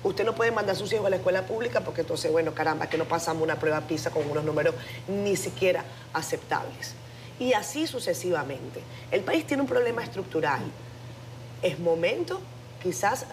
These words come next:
de hacer esto, pero con prudencia. Y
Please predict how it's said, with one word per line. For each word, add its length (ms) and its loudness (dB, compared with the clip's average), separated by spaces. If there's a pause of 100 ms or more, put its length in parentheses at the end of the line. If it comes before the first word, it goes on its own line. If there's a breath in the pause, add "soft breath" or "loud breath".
(100)
de 80 2
hacer 260 2
esto, 200 0
pero 280 4 (220)
con 220 -2
prudencia. 800 0 (1400)
Y 320 0